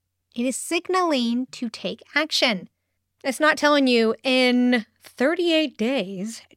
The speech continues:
do this." It's saying now everything is lined up, that it's gonna be like click, click, click, click, click, click, click, it's gonna go forward for you. Take this moment because it's all lined up. The people are ready. The moment is ready. The time is now.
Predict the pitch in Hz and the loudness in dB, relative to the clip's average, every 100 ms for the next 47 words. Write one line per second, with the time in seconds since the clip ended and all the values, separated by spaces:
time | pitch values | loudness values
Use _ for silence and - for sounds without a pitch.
0 | - 220 247 320 294 240 - - 254 - | -6 -2 2 2 2 -4 -18 -12 -10 -6
1 | 254 247 233 226 240 339 330 269 269 269 | -2 0 0 0 0 0 2 2 0 0
2 | 247 294 330 277 262 262 214 185 226 285 | -2 -2 -2 0 0 0 -2 -2 0 2
3 | 294 277 330 277 _ _ _ _ _ _ | 0 0 0 -2 _ _ _ _ _ _
4 | - 220 254 254 262 247 - 247 240 226 | -8 0 2 2 -2 -4 -2 0 2 0
5 | - 285 311 285 320 330 320 349 330 339 | -2 -4 -4 0 -2 -2 -2 -2 -4 -10
6 | - 415 - _ _ _ _ _ - 269 | -4 -4 -4 _ _ _ _ _ -12 -8
7 | 269 277 269 302 311 349 311 - 190 160 | -4 -2 -2 -4 -6 -6 -8 -8 -8 -10
8 | - _ _ _ _ _ - 311 - 370 | -16 _ _ _ _ _ -6 -6 -2 -6
9 | - 320 359 277 233 277 254 262 277 302 | 0 0 0 -2 -2 -4 -4 -2 4 4
10 | 320 302 302 262 - 302 320 330 311 269 | 4 0 0 -2 -2 -4 -2 0 0 -2
11 | 254 285 269 240 220 220 269 285 277 240 | 0 0 2 0 0 2 2 2 0 -6
12 | 233 240 262 214 190 _ _ _ _ _ | -4 -2 -2 -4 -6 _ _ _ _ _
13 | - 202 196 - 208 214 233 240 _ _ | -8 -8 -6 -6 -2 -2 -4 -8 _ _
14 | _ _ - 220 220 196 180 - | _ _ -8 -6 -6 -6 -6 -8